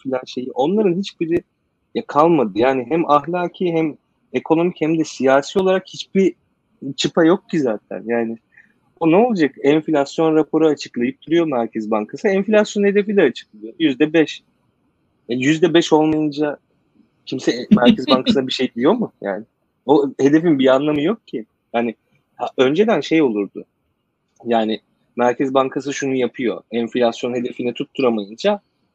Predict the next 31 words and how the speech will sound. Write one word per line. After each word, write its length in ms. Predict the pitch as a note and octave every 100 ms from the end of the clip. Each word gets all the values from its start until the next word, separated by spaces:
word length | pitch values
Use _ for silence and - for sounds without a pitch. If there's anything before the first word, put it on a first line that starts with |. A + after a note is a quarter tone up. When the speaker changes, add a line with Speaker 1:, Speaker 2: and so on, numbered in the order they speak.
| _
Speaker 1:
e, 240 | A#2 A2
hedefinin 480 | C3 C#3 - D3 C3+
neden 260 | C3+ D3+ D3+
tutturamadığına 680 | - _ B2+ A#2 G#2+ A2
ilişkin 420 | A2 A#2+ - F3+ D#3+
bir 120 | D#3
açıklama 600 | C#3 - - C3+ C3+ B2+ A#2+ -
yazıyor. 420 | G#2 A2+ F#2+ F#2 D#2+ -
Tamam 260 | F2 G2+
mı? 140 | G#2 C3
Bu 240 | F#3 E3+
yapılıyor. 460 | D#3+ F3+ - A#2 G#2+
Bu 80 | B2
işte 200 | - A#2+
mutat 320 | B2 C3 B2
yapılan 420 | G#2+ - D3 D3+ D3+
bir 40 |
şey. 140 | - - _ _ _ _
Önceden 400 | A#2+ C3 D#3+ F#3
kamuoyunda 640 | - C3 C#3+ C#3+ D3 C#3+
bu 60 | C3
sorgulanırdı. 1000 | - A#2+ A#2 A2+ A#2 A#2 A#2 A2 A2+ A2+ _ _ _ _ -
İşte 140 | -
Speaker 2:
Evet. 340 | C#3 E3+ A2+ - - _ _
Speaker 1:
muhalefet 640 | A#2+ B2 A#2+ A#2 B2 B2+ -
partilerinden, 880 | A#2+ A#2 - A#2 A#2 A#2 A#2 A#2 A2
devletin 480 | A2 A2 - G2+
içinden 500 | A2+ - A2+ A#2 A#2
falan 340 | G#2+ A2 A#2 A2+
filan 340 | A#2 A2+ C3+
da 160 | A#2+